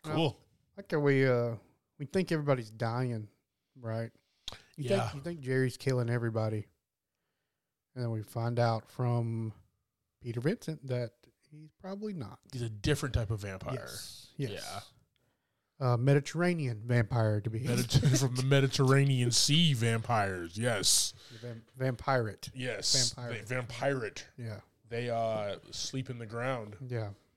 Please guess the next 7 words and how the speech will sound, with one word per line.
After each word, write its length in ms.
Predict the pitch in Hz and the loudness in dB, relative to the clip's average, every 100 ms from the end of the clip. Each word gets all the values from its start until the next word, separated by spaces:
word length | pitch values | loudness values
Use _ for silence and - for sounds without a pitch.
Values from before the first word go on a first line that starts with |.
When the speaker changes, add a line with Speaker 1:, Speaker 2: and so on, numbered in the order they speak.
| _ _ - - - | _ _ -20 -20 -16
Speaker 2:
Super 320 | - 123 117 | -8 -4 -2
weird. 300 | 113 107 98 - | 0 -2 -4 -8
Speaker 1:
And 340 | 104 101 101 101 98 104 | -14 -14 -14 -16 -20 _
build 220 | 113 123 113 | -8 -8 -8
an 60 | |
army. 440 | 104 127 113 92 95 _ - | -8 -10 -12 -16 -20 _ -6
Speaker 2:
Yeah. 180 | 120 | -6